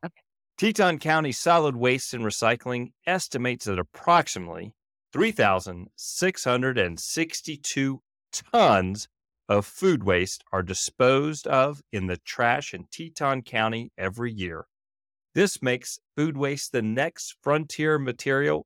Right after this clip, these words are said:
Speaker 2: in the quest to achieve the county's goal to reduce, aiming for zero waste.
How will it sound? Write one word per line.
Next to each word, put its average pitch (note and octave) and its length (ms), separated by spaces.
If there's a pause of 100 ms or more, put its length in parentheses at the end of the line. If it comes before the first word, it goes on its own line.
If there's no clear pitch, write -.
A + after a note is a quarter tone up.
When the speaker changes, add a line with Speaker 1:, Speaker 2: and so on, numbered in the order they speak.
Speaker 2:
in A2+ 120
the A2 80
quest - 460
to B2+ 120
achieve C#3 480
the F#2+ 100
county's B2+ 540 (100)
goal C3 340
to - 180
reduce, D3+ 580 (560)
aiming B2+ 460
for F#2 240
zero G#2 440
waste. F#2 540